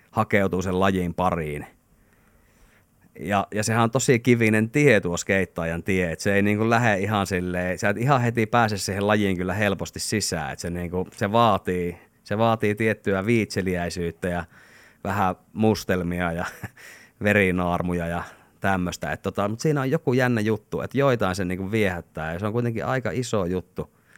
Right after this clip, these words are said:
Tuo on niinku, tuo on mielenkiintoinen homma. Ja mulla tuli itsellään se esimerkiksi silleen, että nimenomaan sillä Verkkoniemessä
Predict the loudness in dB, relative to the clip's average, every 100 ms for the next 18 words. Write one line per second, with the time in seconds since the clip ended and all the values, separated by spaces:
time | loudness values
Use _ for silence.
0 | _ 0 0 0 -2 0 2 0 0 -2
1 | -2 0 0 0 -2 -8 -16 -4 0 2
2 | 2 2 0 0 0 2 0 -2 -2 -2
3 | 0 -2 -4 -2 -2 0 -2 -4 -6 -8
4 | -10 -14 -20 -20 -4 -2 0 0 -2 -2
5 | 0 2 0 -2 -6 -2 0 0 -2 -4